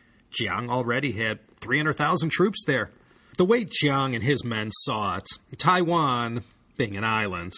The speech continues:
could be defended quite easily, especially since at this time in early nineteen forty-nine, naval and air superiority still rested with the nationalists. The communists hadn't gotten around yet to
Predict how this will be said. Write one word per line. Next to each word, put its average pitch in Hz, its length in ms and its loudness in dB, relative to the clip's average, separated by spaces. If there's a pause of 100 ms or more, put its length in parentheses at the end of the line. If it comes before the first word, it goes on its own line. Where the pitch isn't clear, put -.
could 180 100 -4
be 240 100 0
defended 170 440 0
quite 123 260 0
easily, 98 540 -4 (100)
especially 135 440 0
since 127 300 2
at 104 120 -6
this - 200 4
time 110 280 -4
in 104 40 -6
early 113 220 -2
nineteen 117 320 -4
forty-nine, 120 680 -4 (500)
naval 139 420 0
and 123 100 -4
air 131 200 -2
superiority 113 880 -2 (160)
still 294 260 -2
rested 160 400 0
with 120 80 -2
the - 80 -10
nationalists. 95 800 -4 (480)
The - 80 -6
communists 180 640 2
hadn't 147 180 0
gotten 127 280 -2
around 131 400 0
yet 107 240 -4
to 98 280 -4